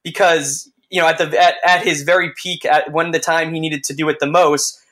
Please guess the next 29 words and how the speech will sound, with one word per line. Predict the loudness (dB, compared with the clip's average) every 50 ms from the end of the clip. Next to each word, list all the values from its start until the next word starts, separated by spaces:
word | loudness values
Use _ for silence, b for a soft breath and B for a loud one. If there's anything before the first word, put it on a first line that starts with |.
| b b b
um, | 0 2 2 0 -2
he | -4 -2
didn't | -2 -2 0
make | 0 -2 0 0
any | -2 -2
mistakes. | -2 -4 -2 -2 -4 -4 -4 -8
You | -12 -2
talked | 0 0 0 0 0
about | -2 0 0 0
how, | 2 2 4 4 4 2 2 -2 B B B B B B B -2
uh, | 0 2 2
he | 0 -2
did | 0 0 0 0 0
fall | -2 0 2 2 4
off | 2 2 0 -2
when | -2 0
he | 0
had | 0 0
the | 0 -2
rope, | 0 -2 -2 -2 -2
<laughs> |
but | -2 0 2 0 -2 -2 B B B B B B
when | 0 0 0 0
he | 0 2 2
actually | 2 2 2 0 -4 -2
went | -2 0 0 2
without | 2 2 2 2 0
the | -2 0
rope, | 2 4 4 4 2 0 -2